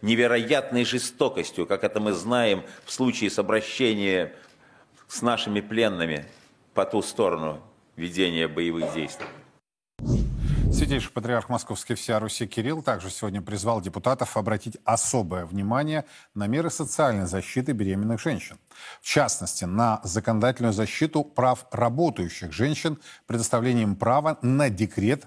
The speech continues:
Speaker 2: с первых месяцев беременности.
Speaker 1: Беременная женщина должна чувствовать себя окруженной вниманием, заботой с того самого момента, когда в ней появляется новая жизнь. Этот вопрос не только особого теплого и деликатного отношения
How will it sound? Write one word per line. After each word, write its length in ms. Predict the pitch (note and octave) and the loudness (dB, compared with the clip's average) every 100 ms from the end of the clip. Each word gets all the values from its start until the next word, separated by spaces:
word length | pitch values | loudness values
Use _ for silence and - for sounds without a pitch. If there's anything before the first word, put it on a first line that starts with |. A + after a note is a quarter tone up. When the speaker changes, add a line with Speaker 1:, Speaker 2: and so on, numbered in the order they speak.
| - | -12
Speaker 2:
с 160 | - | -14
первых 460 | - G#2+ G#2+ A#2 - | -4 0 0 0 -2
месяцев 560 | A2 F2+ - - F#2+ - _ - | -4 -4 -6 -8 -8 -10 _ -2
беременности. 600 | A#2 F#2 - - - - _ _ _ _ | 0 0 -4 -12 -14 -14 _ _ _ _
Speaker 1:
Беременная 1300 | - - - - - - - - G#2 B2+ C#3+ C3+ C3 | -2 0 0 0 -2 0 2 2 4 4 4 4 4
женщина 460 | B2+ D3 C#3 B2 A#2+ | 4 2 2 2 2
должна 320 | B2 A#2+ C3 | 2 2 0
чувствовать 460 | C3 D3+ - A#2 A2+ | 0 -2 0 -2 0
себя 500 | B2+ A#2+ A#2+ F#2 - - - | 0 4 4 2 -4 -12 -2
окруженной 840 | A#2 C3 B2 C#3+ D3 B2+ A#2 F2 - - - | 0 2 2 4 2 4 2 2 -6 -18 -4
вниманием, 720 | A2+ C#3 C3 C3+ B2+ A2 F#2 | 2 2 4 2 4 4 2
заботой 580 | - C3 A2+ C#3 C3 G#2 | 2 0 4 2 2 0
с 80 | - | 0
того 240 | A2+ B2+ | 2 2
самого 320 | C3+ C3 C3 B2 | 2 2 4 2
момента, 640 | A#2 B2+ C#3+ - F2 - - - | 2 4 2 2 0 -2 -10 -2
когда 240 | G#2 G#2 A2+ | 0 2 2
в 60 | |
ней 180 | A#2+ A#2 | 2 2
появляется 640 | A#2 G#2+ A2 A2 G2+ - | 4 4 4 4 2 0
новая 340 | G#2 G2+ F#2+ F#2 | 2 2 4 2
жизнь. 360 | E2+ D#2 - - _ _ _ - - | 0 -2 -6 -16 _ _ _ -20 -2
Этот 240 | A2+ B2 C#3+ | 0 2 2
вопрос 340 | C3+ D3 C#3+ | 2 2 2
не 100 | C3+ | 2
только 320 | D3 C#3+ C3+ | 2 2 2
особого 540 | B2 - C3 A#2+ A#2 A2+ | 0 2 2 2 2 2
теплого 500 | - C3+ G#2 F#2+ F#2+ | 2 0 2 2 2
и 40 | |
деликатного 800 | F#2+ A2 - - C3+ B2+ A2 G#2+ | 2 0 -2 -2 0 2 2 2
отношения 580 | G#2 G#2+ - A#2 G#2+ | 2 0 2 2 2